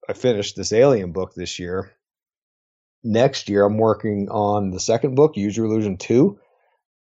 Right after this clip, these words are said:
so they can look out for that. But if the audience wants, and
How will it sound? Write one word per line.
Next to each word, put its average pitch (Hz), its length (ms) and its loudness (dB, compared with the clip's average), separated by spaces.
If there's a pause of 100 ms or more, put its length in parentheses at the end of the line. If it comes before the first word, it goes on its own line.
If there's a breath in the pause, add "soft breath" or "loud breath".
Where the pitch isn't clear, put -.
(140)
so 107 420 4
they 107 160 2
can 104 160 -2
look 107 180 0
out 101 160 2
for 98 120 -6
that. 101 420 0 (540)
But 123 120 4
if 123 120 -4
the 170 100 2
audience 226 360 0
wants, 143 460 -2 (320)
and 135 260 -2